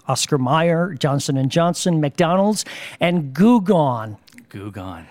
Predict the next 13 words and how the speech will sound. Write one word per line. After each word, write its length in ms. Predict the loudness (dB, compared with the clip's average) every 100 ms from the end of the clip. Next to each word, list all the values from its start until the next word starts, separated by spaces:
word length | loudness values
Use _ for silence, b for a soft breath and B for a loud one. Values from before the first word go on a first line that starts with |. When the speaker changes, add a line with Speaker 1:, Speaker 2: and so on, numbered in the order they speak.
| 0
Speaker 1:
You, 140 | 2
you 200 | 4 2 2
Speaker 2:
yes. 220 | 0 0
Speaker 1:
<laughs> 80 | 2
did 180 | 2
an 140 | 2 2
ad 360 | 2 2 0
campaign 580 | 0 4 4 4 4 4
for 160 | 2 -2
Goo 260 | 2 2 4
Gone? 400 | 2 2 2 0
Speaker 2:
Just 240 | -4 -8
recently, 500 | -8 -8 -10 -12 -14